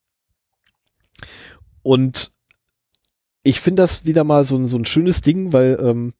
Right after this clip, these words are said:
also Google selber hat halt nichts dazu gesagt. Ne, die halten sich da bedeckt und sagen einfach gar nichts, machen quasi genau den richtigen Move,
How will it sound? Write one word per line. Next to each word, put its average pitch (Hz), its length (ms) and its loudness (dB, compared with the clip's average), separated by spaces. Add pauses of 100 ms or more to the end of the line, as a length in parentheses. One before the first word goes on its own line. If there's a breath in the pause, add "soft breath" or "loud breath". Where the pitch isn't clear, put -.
(140)
also 117 180 0
Google 165 260 0
selber 160 460 4
hat - 200 -2
halt 131 220 0
nichts - 240 -4
dazu 135 260 -2
gesagt. 117 480 -2 (520)
Ne, 147 100 2
die 107 140 2
halten 139 200 -2
sich 135 140 -2
da 117 140 0
bedeckt - 400 -2 (580 soft breath)
und 110 120 -6
sagen 120 200 0
einfach 117 220 0 (100)
gar 104 180 2
nichts, 214 220 -2
machen 117 160 -2
quasi 117 260 0
genau 110 220 2
den 127 140 2
richtigen 110 320 -4
Move, 131 160 0